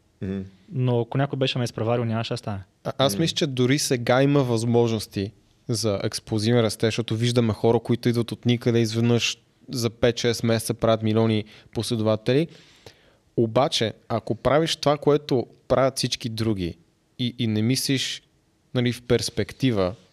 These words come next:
Speaker 3: няма съревнование как ти си по-оригинален, да си по-добър, да измислиш нещо ново, да предадеш нещо от тебе, ти де-факто си просто фастфуд, това, което ти каза.
Speaker 1: Да.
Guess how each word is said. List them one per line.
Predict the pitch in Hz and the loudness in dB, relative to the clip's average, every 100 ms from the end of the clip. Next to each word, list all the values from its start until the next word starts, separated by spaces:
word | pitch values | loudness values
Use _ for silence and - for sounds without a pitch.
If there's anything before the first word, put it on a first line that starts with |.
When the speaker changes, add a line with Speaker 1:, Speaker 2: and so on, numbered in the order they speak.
| _ - | _ -4
Speaker 3:
няма | 113 123 | 0 0
съревнование | 120 127 113 113 113 | 0 0 2 2 2
как | 113 113 | 2 -2
ти | - | -2
си | 107 110 | -2 -2
по-оригинален, | - 107 104 104 104 104 104 | 2 2 2 0 2 2 0
да | |
си | 101 113 | -2 -4
по-добър, | - 104 98 107 104 | 0 0 0 0 0
да | 110 | 0
измислиш | 107 113 - 110 | 0 0 0 -2
нещо | 113 107 - | -2 -2 -2
ново, | 107 107 | -2 0
да | 107 | -2
предадеш | 113 107 107 104 | 0 0 0 -2
нещо | 107 - 110 | -4 -4 -6
от | - | -2
тебе, | 104 104 170 - - - _ | 0 0 -2 -6 -20 -20 _
ти | - | -10
де-факто | 143 131 - 139 139 135 | -4 -2 2 0 0 -4
си | - | -2
просто | 131 131 127 - 131 127 - _ _ _ _ _ | 0 0 0 0 0 0 -2 _ _ _ _ _
фастфуд, | - - 196 - 113 98 | -6 0 0 0 -4 -4
това, | - 104 | -2 0
което | 107 101 | 0 0
ти | 107 | -2
каза. | - 95 82 | 0 0 0
Speaker 1:
Да. | 101 | -6